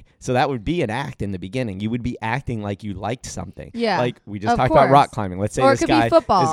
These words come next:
Speaker 1: guy's like, "Oh yeah, like, you don't like," there are girls, believe it or not, that don't like football.
Speaker 2: But
Speaker 1: They
Speaker 2: then they'll act like they like football, and then
Speaker 1: Yes. And they're gonna be, like, all
Speaker 2: and then
Speaker 1: trying to
Speaker 2: resentful later.
Speaker 1: Yes.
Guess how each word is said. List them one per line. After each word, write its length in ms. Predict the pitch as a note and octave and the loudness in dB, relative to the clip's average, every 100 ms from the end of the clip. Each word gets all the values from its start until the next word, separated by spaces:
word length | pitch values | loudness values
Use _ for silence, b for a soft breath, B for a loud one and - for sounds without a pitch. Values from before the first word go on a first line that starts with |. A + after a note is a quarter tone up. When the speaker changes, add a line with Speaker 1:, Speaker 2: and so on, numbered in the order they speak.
| C3+ | 2
Speaker 1:
guy's 160 | B2+ | 2
like, 160 | B2+ - | 0 0
"Oh 80 | G3 | 0
yeah, 240 | A#3 G#2+ - | 2 0 -2
like, 240 | A#2 A2+ | -6 -2
you 80 | B2+ | 2
don't 140 | B2+ | 4
like," 180 | C3 C#3+ | 2 -2
there 180 | A#2 B2 | 0 2
are 160 | C#3 E3 | 4 2
girls, 440 | F3+ F3 A#2+ D#3+ | 0 2 0 -2
believe 260 | - G#2 A#2+ | -6 -2 0
it 60 | |
or 60 | F3 | 2
not, 280 | B2 A#2 - | 2 0 -4
that 120 | C3+ | -4
don't 180 | G2 A#2 | -4 -2
like 180 | C#3 - | -4 -2
football. 400 | A#4+ F2+ - - b b | -4 -4 -8 -14 b b
Speaker 2:
But 120 | - | 2
Speaker 1:
They 60 | C3+ | 4
Speaker 2:
then 120 | G#3+ | 4
they'll 120 | A#3 | 2
act 320 | G#3+ F3 F#3+ G#3+ | 2 0 -2 -6
like 260 | F#3 G3 | -6 -6
they 140 | A3 F#3+ | -6 -4
like 240 | F3 - | -4 -4
football, 480 | E3+ - D#3 D#3+ G#3 | -6 -4 -2 -2 -4
and 240 | - F3+ | -6 0
then 80 | F3+ | 4
Speaker 1:
Yes. 340 | D#3+ E3+ G3 - _ C3 | 4 2 -6 -12 _ -4
And 180 | C3+ | -2
they're 120 | C3+ B2+ | 0 0
gonna 140 | B2+ | 0
be, 160 | A#2 A#2 | 0 0
like, 260 | A2+ A2 G#2 | 0 -2 -2
all 140 | A2 | 0
Speaker 2:
and 160 | G#3+ G#3+ | 2 4
then 20 | |
Speaker 1:
trying 200 | G#3+ G#3 | 4 2
to 60 | G#3+ | 2
Speaker 2:
resentful 800 | G3+ G#3+ F#3+ F#3+ - D#3 D#3 F3+ | 2 2 0 -2 -2 -2 -2 -4
later. 420 | E3+ D#3 D3 C3+ | -2 -2 -4 -4
Speaker 1:
Yes. 420 | A2+ D2+ - - | -4 -6 -12 -16